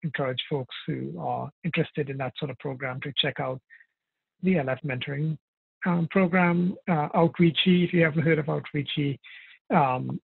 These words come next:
they've done a really good job with their remote internships, right? So this year, again, um, you know, pa-, the pandemic made it really rough on some other types, you know,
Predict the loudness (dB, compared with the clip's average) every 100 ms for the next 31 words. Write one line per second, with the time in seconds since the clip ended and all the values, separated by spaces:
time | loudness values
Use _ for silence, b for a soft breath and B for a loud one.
0 | _ _ 2 4 4 2 2 2 0 -2
1 | 0 0 -2 -2 -4 -4 -4 -4 -4 -4
2 | -6 -8 -8 -6 -6 -6 -4 -4 -6 -10
3 | -8 -8 -6 -4 -2 -2 -2 2 4 2
4 | 0 -4 -8 _ -4 -2 -2 -6 -10 -12
5 | _ _ B B B B -4 2 2 2
6 | -2 2 2 2 _ _ 0 2 4 4
7 | 4 4 4 4 2 2 2 2 0 -2
8 | 0 2 6 6 6 4 2 0 0 0
9 | -2 -6 -8 -10 -4 0 4 4 4 2
10 | 0 0 0 -2 -4